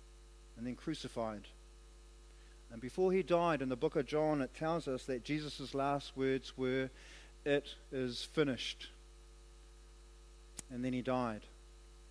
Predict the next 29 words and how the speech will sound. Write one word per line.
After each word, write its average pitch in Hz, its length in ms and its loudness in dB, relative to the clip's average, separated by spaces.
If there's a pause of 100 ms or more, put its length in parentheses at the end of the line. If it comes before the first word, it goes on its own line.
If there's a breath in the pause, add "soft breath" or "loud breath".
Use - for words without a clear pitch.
(1120)
Was - 140 -10
placed - 360 0
in 151 100 0
a - 20 -6
tomb, 170 460 0 (720 loud breath)
and 131 80 -8
three 160 220 -2
days 147 300 2
later 143 200 0
he 131 160 -2
rose 127 360 0
again. 120 320 -2 (3750)
When 151 120 -2
he 143 60 4
rose 170 260 4
from 151 200 0
the 143 100 4
dead, 175 360 6
there 143 140 2
is 165 140 0
a 131 100 -4
time 170 320 0
period 139 300 4
that 127 160 0
Jesus 135 300 -4
spent 156 340 -2 (140)
on 127 200 -2
planet 127 340 0
Earth 165 360 2